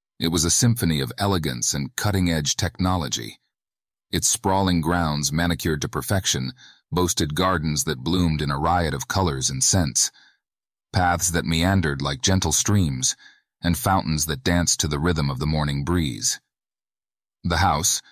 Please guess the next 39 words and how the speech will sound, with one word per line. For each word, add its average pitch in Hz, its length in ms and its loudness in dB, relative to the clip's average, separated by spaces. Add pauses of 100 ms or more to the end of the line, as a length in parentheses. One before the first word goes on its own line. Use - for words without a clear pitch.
(160)
a - 80 -2
fusion 104 420 4
of 67 140 -4
classic 90 420 0
grandeur 78 540 0
and 73 140 -4
modern 82 340 2
aesthetics, - 640 -2 (420)
featured 80 320 0
sweeping 87 400 2
arches, 71 500 -2 (240)
expansive 82 560 0
windows, 73 540 0 (420)
and 87 120 2
intricate 98 440 2
detailing 80 500 2
that 71 100 -4
spoke - 360 0
of 80 100 0
a 80 80 2
rich, 110 320 2
storied 113 540 4
history 80 500 0 (320)
interwoven 82 640 2
with 69 140 -4
the 71 60 -4
promise 85 460 0
of 73 100 -4
the 67 60 -6
future. - 500 -2 (1500)
At - 120 -2
the 85 80 2
heart 104 240 4
of 80 80 0
this 78 200 0
impressive 80 520 2
domain 82 420 2
was 76 160 -2
Jate, 82 400 0